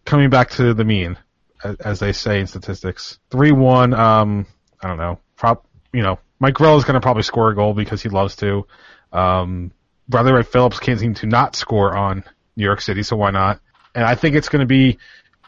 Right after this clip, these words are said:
basically, I think it's gonna be the same exact game we saw last time, just with less scoring, because it's gonna be, you know, middle of the day. It's gonna, even if it's not, like,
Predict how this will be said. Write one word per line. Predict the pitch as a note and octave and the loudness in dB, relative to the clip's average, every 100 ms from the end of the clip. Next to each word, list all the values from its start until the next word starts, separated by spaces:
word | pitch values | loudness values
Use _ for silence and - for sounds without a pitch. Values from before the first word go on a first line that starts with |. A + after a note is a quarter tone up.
| D#3 - D3+ | -8 -8 -4
basically, | D3 E3 G3 F#3 D3+ | 0 2 0 0 2
I | |
think | D#3 | 2
it's | D#3+ | 0
gonna | D#3 D3+ | 2 2
be | C#3+ | 2
the | B2 | 0
same | - C#3+ D#3 | -2 0 0
exact | D3 C#3 B2+ | 2 0 0
game | B2+ B2+ | 0 -2
we | A#2 | -2
saw | - A#2+ A#2 A2+ G#2 - _ | 0 2 4 2 0 -8 _
last | A#2+ A2 - | 0 0 -2
time, | - G#2+ G#2+ G#2 G2 _ _ _ _ _ _ - | -2 0 0 -4 -8 _ _ _ _ _ _ -12
just | - D#3+ - | -2 0 0
with | C3+ | 0
less | C#3 | 0
scoring, | - C3+ B2+ | 0 0 0
because | A2 - A2+ | -2 -6 -6
it's | A2 | -4
gonna | A#2 A2+ | -4 -2
be, | A2+ G#2+ G2+ _ _ - | -2 -2 -6 _ _ -8
you | A2 | -2
know, | G2+ F#2 - _ _ _ | -2 -2 -12 _ _ _
middle | B2 C#3 D#3+ E3 | -2 2 4 4
of | D3 | 2
the | C#3+ | 0
day. | A2+ A#2 A2+ A2+ A2 - _ _ _ _ _ _ - - | 0 0 0 0 -2 -6 _ _ _ _ _ _ -20 -12
It's | A#2 | -4
gonna, | - D3 D3 | 2 2 0
even | C#3 C3+ E3+ F#3 F3 C3 C3+ D#3+ | -6 0 2 4 2 -2 -4 -2
if | - | 0
it's | C#3+ C#3 | 0 2
not, | C3 B2+ | 4 2
like, | A#2+ G#2+ - | 0 -2 -4